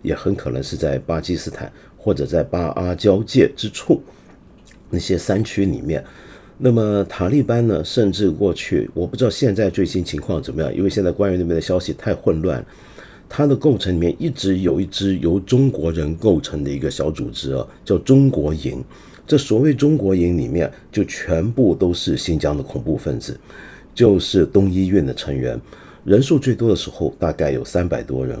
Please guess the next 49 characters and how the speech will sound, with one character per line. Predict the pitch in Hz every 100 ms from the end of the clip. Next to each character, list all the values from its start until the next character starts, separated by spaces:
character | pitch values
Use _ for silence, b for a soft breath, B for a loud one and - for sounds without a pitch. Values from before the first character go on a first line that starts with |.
| 57
啊。 | 113 B B
那 | - 117
么 | 104
他 | -
们 | 135 107
曾 | - 101
经 | 110 117
参 | - 117
加 | 117 117 110
过， | 113 90 B B -
就 | 131 117
是 | 110 110 98 -
去 | - 156
年 | 87 73
还 | 69 80
参 | - 92
加 | 87 82
过 | 78 80 120
啊， | 131 B B B
塔 | - 76
利 | 98 92
班 | 92 92 92
攻 | 113 117
城 | 117 82 85
略 | 107 80
地 | 69 98
的 | 69
一 | 71
些 | 69 82
的 | 71
行 | 67 - 67
动。 | 69 78 - B B B -
那 | 104
么 | 92
也 | 82 80
就 | 143
是 | 123
说， | 123 123
有 | 95 87
几 | 117 90 82
百 | 67 78 62
个 | - 87 78
新 | 73 - 131 135
疆 | 127 127 123
的 | 92
恐 | - 76
怖 | 65 92
分 | - 78
子 | 65 62